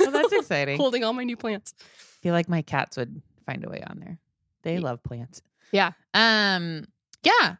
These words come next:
Speaker 1: but I, so what I decided last fall was that I was gonna invest in clothes this year.
Speaker 2: Yeah.
Speaker 1: So that's why I chose to do Stitch Fix.
Speaker 2: Cool.
Speaker 1: So, yeah,
Speaker 2: Cool.
Speaker 1: I, I would recommend it to people.
Speaker 2: Yeah. Keeps
Speaker 1: I
Speaker 2: things interesting.
Speaker 1: I've gotten way cuter clothes than I would have picked myself.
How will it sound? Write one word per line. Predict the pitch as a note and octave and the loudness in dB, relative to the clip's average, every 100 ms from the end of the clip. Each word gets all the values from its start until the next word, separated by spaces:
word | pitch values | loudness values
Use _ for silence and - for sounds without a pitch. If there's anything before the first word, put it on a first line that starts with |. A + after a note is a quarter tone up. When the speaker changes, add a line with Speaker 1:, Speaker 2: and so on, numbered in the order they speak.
| F#3+ | -4
Speaker 1:
but | G3 | 2
I, | G3 C4+ C#4 B3+ | 4 4 4 0
so | - A3+ | 0 2
what | G#3+ | 4
I | G3+ A3 | 4 4
decided | A3 A3+ G#3+ F#3 E3+ E3 D#3+ - - | 2 0 2 2 4 2 0 -6 -4
last | D3+ - - | -2 -2 -2
fall | D#3 D3 C#3 | 2 2 2
was | C#3 C#3 | -2 -2
that | C3 | -2
I | |
was | C3 | -2
gonna | C#3+ C3 | -4 -8
invest | B2+ A#2+ B2 - A#2+ | -8 -6 -6 -6 -12
in | |
clothes | A#2+ - A#2+ C#3 | -12 -8 -6 -6
this | - D3+ E3+ | -8 -10 -6
year. | D#3+ D#3+ | -6 -2
Speaker 2:
Yeah. | G#3+ G3 | 0 0
Speaker 1:
So | |
that's | C3 B2 | -2 -6
why | - - | -8 -12
I | - | -12
chose | - - | -14 -14
to | - | -14
do | - - | -14 -14
Stitch | D#3+ - - - | -12 -14 -16 -14
Fix. | D#3 - - | -14 -14 -16
Speaker 2:
Cool. | - A3 | -6 -4
Speaker 1:
So, | C4 D3+ D3 _ - | -4 -6 -14 _ -6
yeah, | D#4+ | -4
Speaker 2:
Cool. | F#3 A3 D4 | -2 -4 -4
Speaker 1:
I, | F#3 D4 - | -4 -4 -2
I | F3 C4 | 2 2
would | A#3+ | 2
recommend | C3 C3+ B2+ B2 | -2 -2 -6 -6
it | - | -8
to | - | -10
people. | B2+ - C3+ - - | -10 -8 -10 -10 -4
Speaker 2:
Yeah. | F#3+ B3 - _ _ _ _ _ | -2 -2 -6 _ _ _ _ _
Keeps | - A#3+ | 0 2
Speaker 1:
I | |
Speaker 2:
things | B3 G#3 | 2 2
interesting. | F#3+ A3 - E3 F3+ _ - | 0 -4 -8 -10 -14 _ 0
Speaker 1:
I've | F#3 | 2
gotten | A3+ A#3 G3 | 4 2 2
way | F#3 G3 | 2 2
cuter | - A3+ G3+ | 2 0 0
clothes | - E3+ E3+ | 2 0 0
than | E3+ | -2
I | D3 | -2
would | C#3+ D3 | 0 -2
have | D3 | -4
picked | D3+ - | -6 -4
myself. | D3 C#3 C3+ D3 - | -6 -2 0 -2 -4